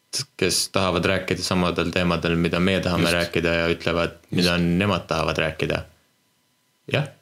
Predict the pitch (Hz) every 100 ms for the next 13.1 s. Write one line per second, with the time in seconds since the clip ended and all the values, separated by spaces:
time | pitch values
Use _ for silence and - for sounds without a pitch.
0 | _ - 98 82 82 - 87 85 90 80
1 | - - 95 78 - - - - _ _
2 | _ _ - 113 117 95 87 78 - _
3 | 101 92 87 82 82 85 - - _ _
4 | _ _ _ - 117 120 104 90 - -
5 | 98 98 95 95 117 117 87 87 107 107
6 | - 85 - - - - - - - 143
7 | 101 - - 92 147 120 - 113 123 110
8 | - 95 95 - - - - - - _
9 | - 95 90 87 87 87 87 82 90 90
10 | 87 90 90 - 92 - 92 87 - 92
11 | 90 - 90 - - _ _ _ _ _
12 | _ - 95 92 104 87 82 82 80 80